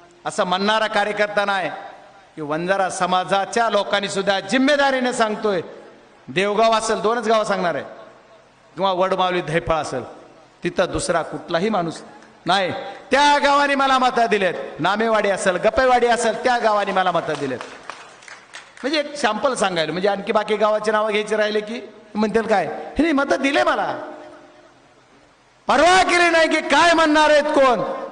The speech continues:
दादासाहेब, तुम्ही लोकसभेच्या निवडणुकीला कोल्हापूरची जिम्मेदारी होती,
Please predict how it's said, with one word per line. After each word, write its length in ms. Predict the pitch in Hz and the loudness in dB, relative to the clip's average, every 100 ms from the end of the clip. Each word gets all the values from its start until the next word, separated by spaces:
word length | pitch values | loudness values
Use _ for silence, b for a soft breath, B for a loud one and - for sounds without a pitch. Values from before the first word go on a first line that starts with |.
| - - - - - | -16 -20 -20 -20 -10
दादासाहेब, 520 | - 202 240 220 269 277 - - - - - - - _ - | -2 0 0 0 0 -2 -6 -12 -14 -20 -20 -20 -20 _ -12
तुम्ही 160 | 185 220 | -6 -2
लोकसभेच्या 520 | 214 220 214 220 - | -2 -2 -4 -2 -2
निवडणुकीला 520 | 220 226 226 220 226 | -2 -2 -2 -4 -6
कोल्हापूरची 540 | 220 208 220 220 214 | -2 0 0 -2 -8
जिम्मेदारी 360 | 220 214 226 220 | -6 -4 -2 0
होती, 200 | 220 226 | -2 -6